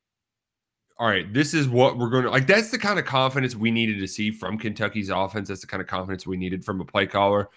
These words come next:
You mentioned the rushing numbers, but Will Levis also fourteen of seventeen.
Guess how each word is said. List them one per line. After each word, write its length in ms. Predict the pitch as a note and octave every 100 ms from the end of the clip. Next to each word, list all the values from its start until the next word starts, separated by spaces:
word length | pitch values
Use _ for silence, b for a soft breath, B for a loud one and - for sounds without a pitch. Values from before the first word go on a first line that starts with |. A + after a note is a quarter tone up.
| _
You 100 | G#2+
mentioned 340 | G#2+ C3 C#3+ G#2+
the 60 |
rushing 400 | F#2+ A#2 A#2 G#2
numbers, 320 | F#2+ F#2+ F#2+
but 140 | F#2+ F2+
Will 240 | G#2+ G2+
Levis 300 | F#2+ F#2 F2
also 360 | G#2 G#2 G2 F#2+ b b
fourteen 500 | - D#3 F3+ E3+ D3+
of 80 | A2
seventeen. 600 | C3 C3 A#2+ A2 F#2